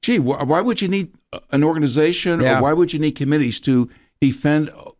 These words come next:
Speaker 1: the local police? Because obviously we are all for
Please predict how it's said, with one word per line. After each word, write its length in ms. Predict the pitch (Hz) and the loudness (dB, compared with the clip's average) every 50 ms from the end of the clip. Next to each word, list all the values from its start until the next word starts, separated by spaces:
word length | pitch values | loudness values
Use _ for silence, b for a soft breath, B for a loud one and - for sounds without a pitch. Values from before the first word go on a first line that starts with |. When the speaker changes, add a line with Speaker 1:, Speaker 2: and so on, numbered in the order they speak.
| _ _ | _ _
Speaker 1:
the 60 | 131 | 0
local 280 | 131 135 139 131 - 131 | 2 2 2 0 -2 -6
police? 380 | - 123 127 139 131 104 - - | -8 -4 -2 -2 -2 -2 -4 -8
Because 360 | - 117 - 131 127 113 - | -8 -4 -2 -2 -2 -2 -2
obviously 680 | - 127 139 170 185 170 135 - - 135 123 117 110 107 b b b b b _ | -2 -2 0 0 0 0 -2 -2 -2 -2 -2 -2 -4 -6 b b b b b _
we 140 | - 131 127 | 2 2 2
are 120 | 127 123 | 2 0
all 520 | 123 - 127 139 147 147 147 151 175 - _ _ _ - | 0 0 0 0 2 2 0 -2 -4 -8 _ _ _ -2
for 360 | 151 139 131 131 131 135 135 | 0 2 2 2 0 -2 -6